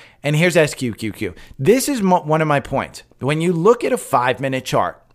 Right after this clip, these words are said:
like this Active Trader Pro is, that's a five-minute, each candle's a five-minute candle. And you go back to the four-hour. Understand, I was scared. A, I, I knew, and I said this on the podcast yesterday, I didn't want to hold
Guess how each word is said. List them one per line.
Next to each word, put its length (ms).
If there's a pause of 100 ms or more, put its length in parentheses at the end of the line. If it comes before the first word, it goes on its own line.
(140)
like 240
this 240
Active 380
Trader 300
Pro 320
is, 140
that's 200
a 60
five-minute, 840
each 240
candle's 380
a 40
five-minute 580
candle. 440 (520)
And 140
you 80
go 160
back 320
to 100
the 80
four-hour. 600 (340)
Understand, 880 (320)
I 280
was 220
scared. 760 (120)
A, 340
I, 220
I 140
knew, 340
and 180
I 60
said 220
this 160
on 100
the 60
podcast 460
yesterday, 280
I 80
didn't 460
want 380
to 160
hold 440